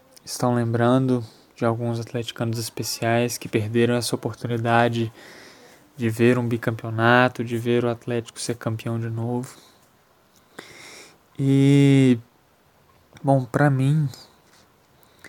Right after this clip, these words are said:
o Atlético, a história do Atlético, o nosso time,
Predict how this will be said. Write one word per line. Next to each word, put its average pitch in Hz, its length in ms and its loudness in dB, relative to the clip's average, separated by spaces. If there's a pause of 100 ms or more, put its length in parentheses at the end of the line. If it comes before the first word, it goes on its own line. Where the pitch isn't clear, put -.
(760)
o 120 640 -2
Atlético, 113 920 -4 (840)
a 123 80 -12
história 113 440 -2
do 113 100 -4
Atlético, 113 600 -6
o 127 60 -12
nosso 123 260 -12
time, 113 720 -4